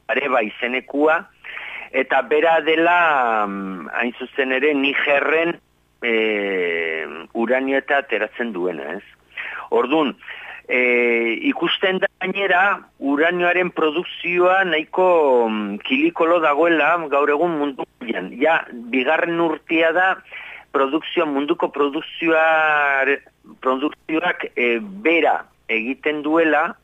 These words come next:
izan ere ja bigarren urtea da, eta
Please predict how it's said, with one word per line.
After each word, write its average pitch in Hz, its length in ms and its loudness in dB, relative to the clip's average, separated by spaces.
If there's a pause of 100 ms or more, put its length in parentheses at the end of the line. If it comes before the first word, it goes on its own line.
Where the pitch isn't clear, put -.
(300)
izan 139 360 -4
ere 143 220 0
ja 151 120 2
bigarren 139 500 0
urtea 143 460 0
da, 170 260 0 (720)
eta 170 280 0